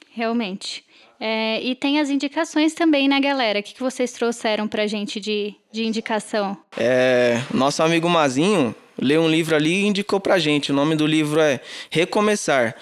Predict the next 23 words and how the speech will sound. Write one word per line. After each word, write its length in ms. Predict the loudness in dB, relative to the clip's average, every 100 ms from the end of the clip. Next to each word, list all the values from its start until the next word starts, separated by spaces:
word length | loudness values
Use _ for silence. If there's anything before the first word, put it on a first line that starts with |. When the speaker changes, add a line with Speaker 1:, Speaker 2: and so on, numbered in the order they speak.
| -20 -12
Speaker 2:
Família, 680 | -2 0 2 2 2 0 -2 -16
Filhos 540 | -8 -2 0 0 -2 -4
e 60 | -2
Desafios. 800 | 0 0 0 0 -2 0 -4 -10 -16 _ _ _ _ -8
É 300 | -2 0 2
um 100 | 2
livro 240 | 0 0
aí 140 | 0 0
que 100 | 0
ele 420 | 0 2 2 0
recomenda, 640 | -2 0 0 2 2 0
que 320 | -2 -2 0 -2
diz 180 | -6
que 80 | -4
é 40 | 0
bastante 420 | 0 0 -2 -2
interessante 680 | -2 -2 -2 -2 -4 -2 -2
e 320 | 0 0 0
linka 340 | 0 0 -2
totalmente 580 | -2 -2 0 0 -2 -4
com 120 | -2
o 60 | -4
tema. 400 | -2 -2 0